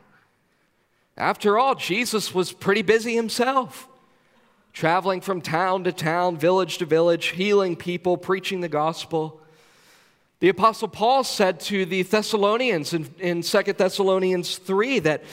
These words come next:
he toiled literally day and night for the sake of the gospel. In many respects, God calls us to be busy with him as he works in the world.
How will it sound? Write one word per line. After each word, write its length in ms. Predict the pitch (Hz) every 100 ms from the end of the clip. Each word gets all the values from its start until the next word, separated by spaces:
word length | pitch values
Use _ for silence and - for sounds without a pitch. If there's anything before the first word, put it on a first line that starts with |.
| - -
he 160 | 220
toiled 600 | - - 240 269 185 185
literally 600 | 185 196 254 190 156 202
day 560 | 196 - 175 233 254 247
and 260 | 233 226
night 480 | 202 240 277 254 - - _ _ _ _
for 120 | 170
the 120 | 147
sake 260 | - 151 151
of 100 | 127
the 80 | 117
gospel. 560 | 113 117 - - - - _ _ _ _ _ _ _ _ _ _ _ _ _ _ _ _ _ _ _ _ -
In 120 | 147
many 180 | 190 269
respects, 460 | 175 160 190 190 143
God 320 | 165 226 185
calls 320 | 180 196 208
us 160 | 202 -
to 100 | 185
be 160 | 190
busy 540 | 151 139 226 208 160 185
with 320 | 139 214 220
him 420 | 165 240 208 202 -
as 220 | 196 202
he 100 | 214
works 320 | 175 214 -
in 80 | 214
the 80 | 208
world. 460 | 208 240 240 113